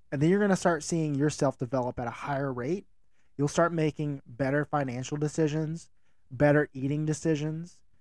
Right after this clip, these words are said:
You'll start really just reaping in the benefits of leading that positive lifestyle.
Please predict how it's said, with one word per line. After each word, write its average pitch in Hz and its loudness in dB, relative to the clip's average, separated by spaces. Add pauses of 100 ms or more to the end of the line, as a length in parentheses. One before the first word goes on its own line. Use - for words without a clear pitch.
(200)
You'll 139 -2
start 147 2 (400)
really 165 10
just 135 -2 (640)
reaping 165 2
in 139 0
the 131 0
benefits 127 -6 (160)
of 120 -10 (300)
leading 151 2
that 131 -4
positive 117 -6
lifestyle. 52 -12